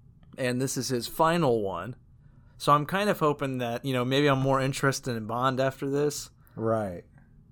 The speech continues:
Speaker 1: But this was the more entertaining of the Terrence Young
Speaker 2: I
Speaker 1: trilogy.
Speaker 2: agree. I agree.
Speaker 1: But,
Speaker 2: I
Speaker 1: but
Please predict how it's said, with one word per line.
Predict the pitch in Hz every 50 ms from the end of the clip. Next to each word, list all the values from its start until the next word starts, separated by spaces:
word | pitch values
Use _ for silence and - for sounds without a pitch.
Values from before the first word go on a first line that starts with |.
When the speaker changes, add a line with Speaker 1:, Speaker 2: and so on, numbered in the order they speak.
| - - - -
Speaker 1:
But | 151 143 139 127 - - - 147
this | 139 180 208 -
was | - 208 175
the | 175 165
more | 165 170 175 165 123
entertaining | 147 160 156 151 139 - - 143 139 139 131 127 120 117 113
of | - 123 127 123 117
the | 123 117
Terrence | - 143 123 120 117 113 - -
Young | 123 113 113 117 127 127 123 - - - - - - - - - - -
Speaker 2:
I | - 107 151 196 240
Speaker 1:
trilogy. | 247 226 135 139 117 120 151
Speaker 2:
agree. | 180 151 107 82 76 - - - - - - - - _ - - - - - -
I | 120 135
agree. | 139 117 113 113 104 80 - - - - - -
Speaker 1:
But, | - 208 220 190 165 151 139 131 123
Speaker 2:
I | - - - - - _ - - - - - - -
Speaker 1:
but | 135 170 180 175 151 131 127 120 -